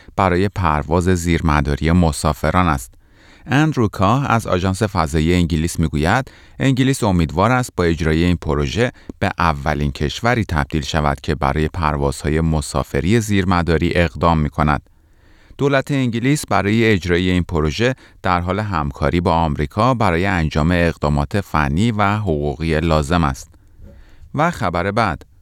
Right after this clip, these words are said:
کمیسیون رقابت و مصرف کنندگان استرالیا از شرکت سامسونگ به دلیل ادعاهای گمراه کننده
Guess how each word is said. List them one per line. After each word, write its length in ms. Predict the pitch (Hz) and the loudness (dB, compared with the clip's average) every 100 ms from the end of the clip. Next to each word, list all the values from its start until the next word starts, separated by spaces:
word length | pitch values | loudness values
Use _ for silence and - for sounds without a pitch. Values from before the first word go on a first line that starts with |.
| - - | -20 -20
کمیسیون 500 | - 156 160 - 156 | -4 0 0 0 0
رقابت 640 | 160 147 131 98 92 113 135 | 0 0 0 2 2 0 0
و 120 | 131 | 0
مصرف 460 | 127 110 - 90 - | 0 -2 -2 -4 -2
کنندگان 540 | 85 82 80 78 85 | -2 0 0 2 2
استرالیا 760 | 95 87 - 71 71 73 98 131 - _ - | 2 2 -2 -4 -2 0 0 -2 -6 _ -4
از 220 | 101 - | -2 0
شرکت 400 | 87 - 80 110 | -2 -2 -2 -4
سامسونگ 720 | - 80 64 - 113 131 110 | -2 -4 -4 -2 0 0 0
به 100 | 101 | 0
دلیل 460 | 82 76 78 98 92 | 0 0 2 0 2
ادعاهای 720 | 95 78 85 78 73 76 87 | 0 0 2 2 0 0 -2
گمراه 540 | - 87 78 80 73 - | 0 0 0 0 0 0
کننده 520 | 76 69 69 110 | 0 0 0 0